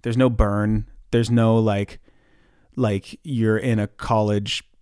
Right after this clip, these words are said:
frat house and it's just gonna be like, "Gah!" It's, like, the smoothest thing you've ever drank. It f-, is so clean. The bottle's amazing.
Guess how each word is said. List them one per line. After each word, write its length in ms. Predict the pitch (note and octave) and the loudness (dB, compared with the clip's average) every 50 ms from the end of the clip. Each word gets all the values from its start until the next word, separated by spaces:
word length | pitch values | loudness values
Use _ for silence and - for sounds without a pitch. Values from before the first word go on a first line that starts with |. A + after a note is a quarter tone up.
| _ _ | _ _
frat 400 | - - - - B2 A2+ G#2+ G#2 | -20 -20 -8 -4 -2 -2 -2 -2
house 380 | G#2 A2 A2+ G#2+ G#2 G#2 - - | -2 0 0 0 0 0 -2 -4
and 100 | A2+ A2 | -6 -4
it's 140 | A2 G#2 - | -4 -4 -4
just 180 | - A2 - | -6 -6 -4
gonna 160 | - A2+ G#2 G2+ | -4 -4 -2 -2
be 140 | G#2+ G#2 | -2 -2
like, 400 | G2+ G2+ F#2 F#2 F#2+ - D3+ D#3+ | -2 -4 -4 -6 -8 -10 -14 -10
"Gah!" 520 | - A#3 A#3+ A3 - - - - - - - - | -6 -4 -4 -2 -2 -4 -6 -6 -10 -10 -10 -8
It's, 160 | C#3+ B2+ - | -6 -6 -4
like, 120 | C3 A#2 - | -4 -4 -4
the 100 | - - | -4 -4
smoothest 480 | - - D3 D3 D3 D3 C#3+ C3+ - | 0 4 6 6 8 6 6 4 2
thing 160 | - C3+ B2+ | 2 2 4
you've 160 | B2+ B2 A#2 A#2+ | 4 4 2 2
ever 160 | A2 A2+ A2+ | 0 -2 -2
drank. 400 | A#2 A#2+ A2 G#2+ G#2+ G#2+ G2 - | -2 -2 0 0 0 -2 -4 -6
It 300 | - - B2 A2 - _ - | -6 -4 -4 -4 -4 _ -12
f-, 140 | - - _ - | -20 -20 _ -10
is 160 | - B2 A2+ | -8 -6 -2
so 340 | - - - C#3 C3 C3 C3+ | -2 2 4 6 6 6 6
clean. 440 | - - - B2+ A#2+ A#2 A2+ A2+ A2+ | 4 0 -2 0 2 4 4 4 4
The 80 | G#2+ | 2
bottle's 500 | G2+ G#2+ G#2 G#2+ A#2 A#2 A2+ A2+ A2 - | 0 -2 -2 -2 0 0 0 -2 -2 -2
amazing. 720 | A#2+ A2+ A2+ G#2 G#2 G#2 G#2+ G#2+ G#2+ G#2+ G#2 G2 G2+ G#2 | -2 -2 -2 0 0 0 0 -2 -2 -2 -4 -4 -4 -6